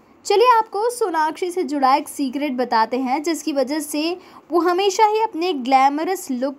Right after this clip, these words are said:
के साथ नजर आती है। सोनाक्षी सिन्हा अपनी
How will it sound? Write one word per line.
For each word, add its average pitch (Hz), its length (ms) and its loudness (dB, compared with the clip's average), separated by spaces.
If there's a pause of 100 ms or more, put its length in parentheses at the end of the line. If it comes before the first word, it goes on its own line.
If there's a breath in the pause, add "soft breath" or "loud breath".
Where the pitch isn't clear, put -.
के 320 120 -4
साथ 240 380 2
नजर 220 420 -4
आती 185 320 -4
है। - 160 -12 (200)
सोनाक्षी 262 520 0
सिन्हा 277 400 0
अपनी 370 200 -2